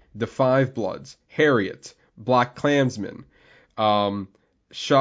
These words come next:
uh, Shaka Khan, um, Red Tails. Uh, I think he did another one. Waist Deep was another one he composed. And I thought that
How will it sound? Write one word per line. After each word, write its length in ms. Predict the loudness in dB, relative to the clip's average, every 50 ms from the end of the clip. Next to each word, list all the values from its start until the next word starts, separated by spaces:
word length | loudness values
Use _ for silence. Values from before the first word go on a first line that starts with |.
| 4 2
uh, 220 | 2 2 2 0
Shaka 360 | 0 2 0 0 0 0 -4
Khan, 520 | -4 -2 0 2 2 2 2 0 -4 -12 -20 _ _ _ _ _ _ _ _ _ _ -6
um, 720 | -4 -2 0 0 0 0 0 0 -2 -4 -6 -8 -8 -12 -16 -20 -20 _ _ _ _ _ _ _ _ _ _ _ -10
Red 360 | -2 2 4 4 4 4 0
Tails. 540 | -6 -8 -8 -8 -8 -10 -14 -18 -20 -20 -20 _ _ _ _ _ _ _ _ _ _ _ _ _ _ _ _ _ _ _ _ -12
Uh, 800 | -6 -4 -4 -2 -2 -2 0 0 0 0 0 0 0 0 -2 -4 -6 -16 _ _ _ _ _ _ _ _ _ _ _ _ _ _ _ _ _ _ -14
I 100 | -14 -12
think 420 | -10 -6 -6 -6 -6 -8 _ _
he 160 | -8 -8 -8 -6
did 220 | -6 -6 -6 -4
another 220 | -2 -2 -2 -2
one. 160 | -4 -4 -4 -4
Waist 400 | -4 -4 -4 -6 -10 -18 -12 -4
Deep 280 | 0 0 0 0 0
was 140 | -4 -6 -4
another 200 | -2 -2 0 0
one 160 | 0 -2 -2
he 180 | -4 -4 -6 -8
composed. 880 | -6 -8 -8 -8 -4 -2 0 0 0 0 -2 -4 -4 -6 -10 -14 -20 _ _ _ _ _ _ _ _ _ _ _ _ -14
And 120 | -10 -8
I 80 | -8 -8
thought 640 | -8 -10 _ -2 0 0 0 0 -2 -6 _ _ -4
that 260 | -2 -2 -2 -4